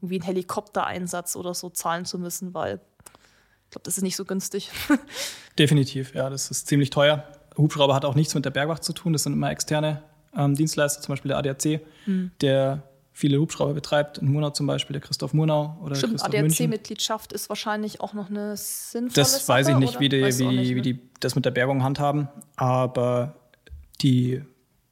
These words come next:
Speaker 2: das geht ex-, also die Hubschrauber werden nicht von der Bergwacht in Rechnung gestellt, sondern die werden dann extra in Rechnung gestellt. Ähm, und es gibt bei der Bergwacht verschiedene Einsatzpauschalen, je nachdem, wie aufwendig der Einsatz einfach ist.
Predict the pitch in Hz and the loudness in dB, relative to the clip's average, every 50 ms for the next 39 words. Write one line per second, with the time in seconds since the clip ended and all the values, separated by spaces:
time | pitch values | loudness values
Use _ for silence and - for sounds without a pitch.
0 | _ _ _ _ _ _ _ _ - - 139 127 - - - 131 123 - 120 120 | _ _ _ _ _ _ _ _ -6 0 0 0 2 2 0 0 0 0 -4 -4
1 | - - - 135 135 123 127 127 - - 143 127 123 123 135 - - - 139 131 | -4 -4 0 0 0 0 0 -2 -2 0 2 2 2 0 -2 -2 0 0 2 2
2 | 131 127 127 147 151 127 123 127 131 131 - 139 131 131 131 - 120 - 139 131 | 2 0 0 0 0 0 2 2 0 0 -2 -4 -4 -4 -2 -2 -2 0 -2 -4
3 | - - - 131 127 127 127 - 143 135 135 143 - _ - - 135 - - 120 | -4 -4 -6 -6 -4 -4 -4 -4 -4 -4 -4 -6 -10 _ -6 -4 -4 -2 0 0
4 | 123 123 - - 127 123 123 127 123 123 120 120 123 123 123 120 120 - - - | -2 -2 -2 -4 -2 -2 -2 -2 -2 -2 -2 -2 -2 -2 -2 -2 -4 -4 -6 -6
5 | - - 151 143 156 147 139 147 143 - 151 143 143 - - - 143 - - 139 | -6 -4 -4 -4 -4 -4 -4 -6 -6 -4 -4 -4 -2 -4 -4 -2 -2 -2 -2 -2
6 | 135 - - _ _ _ _ _ _ _ - - 131 127 127 127 127 127 131 131 | -4 -8 -14 _ _ _ _ _ _ _ -2 0 2 2 4 2 2 0 0 -2
7 | - - - - - - - 131 135 120 120 127 127 127 - - - - 135 135 | -4 -4 -4 -6 -8 -8 -8 -6 -4 -4 -2 -2 -4 -4 -4 -4 -4 -4 -4 -4
8 | 131 123 123 123 131 - - - 147 - - - 131 135 135 131 131 - - 131 | -4 -4 -6 -6 -8 -8 -8 -6 -2 -2 -2 -2 -2 -4 -4 -6 -6 -6 -6 -4
9 | 131 135 131 127 123 123 - 131 127 139 - - - 131 131 131 139 135 - - | -4 -4 -4 -6 -6 -6 -4 -6 -6 -6 -6 -8 -8 -6 -6 -6 -6 -6 -8 -8
10 | 135 131 - 139 - 151 - - _ | -10 -10 -10 -10 -8 -8 -8 -8 _